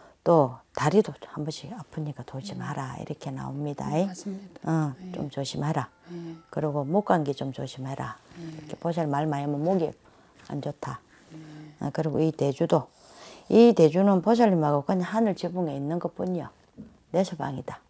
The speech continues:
Speaker 2: 네.
Speaker 1: 알았어? 내 서방이다. 그리고 남들 볼 때는 정말로 잘한다고 보이잖아.
Speaker 2: 예.
Speaker 1: 근데 보살님한테는 힘든 사람.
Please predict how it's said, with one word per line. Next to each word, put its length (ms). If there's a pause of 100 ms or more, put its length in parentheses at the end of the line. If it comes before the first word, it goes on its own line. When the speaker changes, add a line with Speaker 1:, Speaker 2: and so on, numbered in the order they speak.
(100)
Speaker 2:
네. 380 (360)
Speaker 1:
알았어? 460 (760)
내 140
서방이다. 560 (600)
그리고 480 (300)
남들 360
볼 120
때는 760
정말로 600
잘한다고 540
보이잖아. 560 (1300)
Speaker 2:
예. 40
Speaker 1:
근데 400
보살님한테는 880 (640)
힘든 400
사람. 300